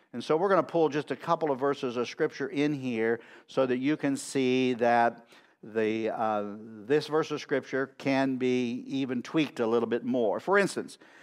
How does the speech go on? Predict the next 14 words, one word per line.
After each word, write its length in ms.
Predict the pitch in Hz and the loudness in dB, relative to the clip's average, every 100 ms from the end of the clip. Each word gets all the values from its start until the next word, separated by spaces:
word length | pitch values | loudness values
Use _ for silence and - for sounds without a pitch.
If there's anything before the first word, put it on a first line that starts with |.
| - | -4
if 140 | 151 139 | -2 2
you're 140 | 156 | 2
in 80 | 165 | 2
chapter 400 | - 180 185 170 | 4 4 4 4
eighteen, 360 | 165 160 151 139 | 4 2 0 2
verse 200 | 143 139 | 2 2
five, 420 | 143 127 135 131 | 2 4 4 4
go 100 | 131 | 2
back 240 | 143 147 | 4 2
to 80 | 143 | -2
chapter 400 | - 143 135 127 | 2 2 2 -4
seventeen, 680 | - 143 131 120 143 127 127 | 2 2 2 -2 0 0 2
verse 240 | 120 117 | 2 0
fifteen. 640 | - 110 - 196 175 98 | -2 -8 -2 0 2 0